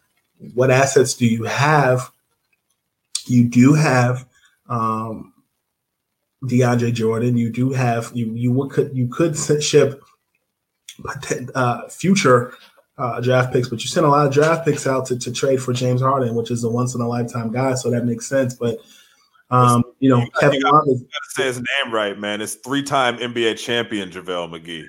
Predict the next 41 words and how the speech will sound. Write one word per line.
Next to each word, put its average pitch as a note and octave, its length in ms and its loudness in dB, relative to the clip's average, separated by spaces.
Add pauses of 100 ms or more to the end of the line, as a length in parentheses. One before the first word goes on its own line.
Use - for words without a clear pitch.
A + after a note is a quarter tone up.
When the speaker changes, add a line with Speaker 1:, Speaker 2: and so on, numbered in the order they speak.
Speaker 2:
You G2+ 100 -10
gotta, G#2 300 -2
you D3 120 -8
gotta, B2+ 140 0
you - 260 -2
gotta D3+ 140 0
put E3 180 2
the, D3+ 480 -2
you D#3 80 -4
gotta D#3+ 200 4
put D#3 120 -2
the D3+ 60 -12
titles C#3 480 2
in A#2 80 -6
front B2 220 -2
of A2+ 60 -2
his A2 180 -4
name. A2 260 -2 (400)
Speaker 1:
Who D3 160 6
is, B2+ 140 2
who D3+ 200 0
also D3 340 4
happens C3+ 400 0
to C3+ 80 -6
be B2+ 140 -2
Shaq's B2+ 420 -4
best B2 300 -4
friend. F2+ 240 -16 (1300)
Speaker 2:
Yeah, G2+ 420 -4
now G2+ 220 -2
I F#2 60 -8
can - 180 -2 (300)
really G#2 120 -10
Shaq's A#2+ 280 -2
in A2+ 80 -6
the G#2+ 60 -6
pool, A#2+ 340 0
right? B2+ 300 2
<laughs> F3 60 -4 (200)
Speaker 1:
Yeah, A3 160 6
man, F3 420 -2